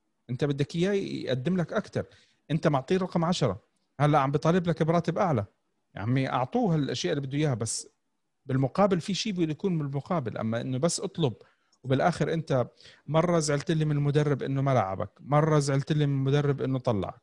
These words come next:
مرة صاحبتك مش عارف مين، مرة عندك مشكلة صور. يعني الإدارة بالآخر والجمهور عندهم قدرة استيعابية إنه تتقبل ال-، الحجج بت-، ب-، بال-،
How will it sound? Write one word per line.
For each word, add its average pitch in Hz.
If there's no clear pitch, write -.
مرة 147
صاحبتك 135
مش 120
عارف 123
مين، 101
مرة 151
عندك 147
مشكلة 139
صور. 117
يعني 101
الإدارة 127
بالآخر 113
والجمهور 113
عندهم 165
قدرة 143
استيعابية 113
إنه 175
تتقبل 151
ال-، 120
الحجج 143
بت-، 127
ب-، 117
بال-، 110